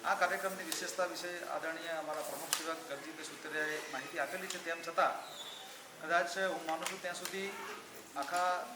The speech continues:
ભારતની અંદર સરદારધામ દ્વારા આયોજિત આ પ્રકારની જે સમિટ છે એ યુવાનોના સર્વાંગી વિકાસ માટે અને જ્યારે પ્રાઇવેટ અને ગવર્મેન્ટની અંદર મર્યાદિત નોકરીઓ છે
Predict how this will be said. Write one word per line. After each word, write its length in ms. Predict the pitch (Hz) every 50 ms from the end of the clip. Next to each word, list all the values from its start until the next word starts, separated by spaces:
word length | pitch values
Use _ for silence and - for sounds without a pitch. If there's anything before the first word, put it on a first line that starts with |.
| - 147 -
ભારતની 360 | 143 151 180 185 185 196 190
અંદર 240 | 170 165 180 185 151 - - - - - - - - - - - - -
સરદારધામ 480 | 196 185 170 180 180 180 180 180 175 175
દ્વારા 300 | 175 175 175 175 175 175
આયોજિત 800 | 151 143 151 156 170 175 175 175 175 170 - - - - - 160
આ 60 | 160
પ્રકારની 420 | - - 160 - 170 165 160 165
જે 120 | 165 170 165
સમિટ 320 | 165 160 156 165 175 170
છે 320 | - 170 170 165 165 160
એ 180 | 170 175 175 175 175 175 - - - - - - - - - - - 143
યુવાનોના 480 | 147 180 190 190 196 196 196 196 196 190
સર્વાંગી 420 | 185 175 160 175 185 185 196 190
વિકાસ 340 | 170 170 - 196 190 185 -
માટે 200 | 170 160 156 156 113 - - - - - - - - - - - -
અને 320 | 156 170 175 180 180 180 180 - - -
જ્યારે 480 | 165 165 170 170 180 185 185 190 190 190 - - - - - - -
પ્રાઇવેટ 420 | - 139 147 170 196 226 220 220
અને 300 | 208 196 190 196 202 202 196 190 185 190 - - - - 143 143 135 139 143
ગવર્મેન્ટની 480 | 156 175 185 185 190 185 180 - 180
અંદર 200 | 180 180 185 185 185
મર્યાદિત 440 | - 143 151 180 185 190 - - -
નોકરીઓ 320 | 185 180 - 185 180 180 165
છે 240 | - 160 151 120